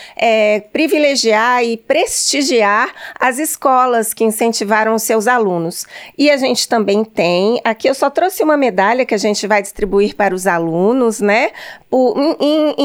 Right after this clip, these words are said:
em sinal de que eles participaram. Essa aqui é uma medalha, ah, dourada, também com, com as inscrições do Eu e a Lei, e a gente vai distribuir aos alunos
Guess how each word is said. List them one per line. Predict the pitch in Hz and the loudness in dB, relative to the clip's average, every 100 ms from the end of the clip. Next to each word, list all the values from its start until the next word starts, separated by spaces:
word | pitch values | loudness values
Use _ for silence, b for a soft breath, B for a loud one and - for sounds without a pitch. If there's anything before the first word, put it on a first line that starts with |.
| 294 | 0
em | |
sinal | 302 349 302 240 254 285 | -2 0 2 2 2 0
de | 226 254 | 0 -4
que | - - 262 254 247 - | -6 -4 0 2 0 2
eles | 226 214 - | 0 0 -6
participaram. | - 220 - - 226 233 - | -4 -4 -4 -4 0 0 0
Essa | 220 220 | -2 -2
aqui | 214 214 | -2 0
é | |
uma | 208 | 2
medalha, | 202 196 185 180 180 175 - | 0 0 0 0 2 0 0
ah, | 175 175 | 0 0
dourada, | 170 185 175 165 180 226 254 | 2 2 2 2 0 2 0
também | 247 226 196 190 226 285 | 2 0 2 2 0 -2
com, | - 233 220 202 - | 0 2 2 0 -2
com | 196 196 | 0 0
as | 196 | 2
inscrições | 214 - 190 196 202 196 175 | 0 0 -4 -2 0 0 2
do | 185 | 2
Eu | 190 180 | 2 2
e | 180 | 0
a | 160 | 0
Lei, | 156 160 165 254 B B B B | 0 0 0 0 B B B B
e | 233 240 | 0 2
a | 233 | 2
gente | 220 240 240 240 - 262 254 | 0 0 0 0 -2 0 0
vai | 220 214 | 0 -2
distribuir | 208 - 202 208 190 185 | -2 -6 -2 2 2 2
aos | 190 226 | 2 0
alunos | 220 202 185 185 226 320 - | 2 2 2 2 2 0 -2